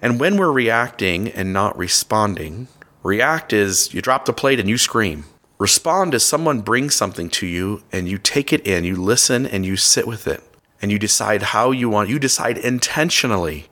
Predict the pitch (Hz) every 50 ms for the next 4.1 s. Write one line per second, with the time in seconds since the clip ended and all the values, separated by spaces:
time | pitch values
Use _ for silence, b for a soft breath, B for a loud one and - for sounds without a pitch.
0 | _ _ _ _ - - - - 117 127 131 131 131 117 110 107 104 - - 110
1 | 104 98 98 98 - 95 95 92 90 92 90 92 92 87 90 - - 90 90 87
2 | 82 98 92 - - 82 76 73 71 71 67 - _ _ _ B B B B B
3 | 110 113 120 120 127 123 117 113 107 104 - - - - 147 160 185 190 - -
4 | - -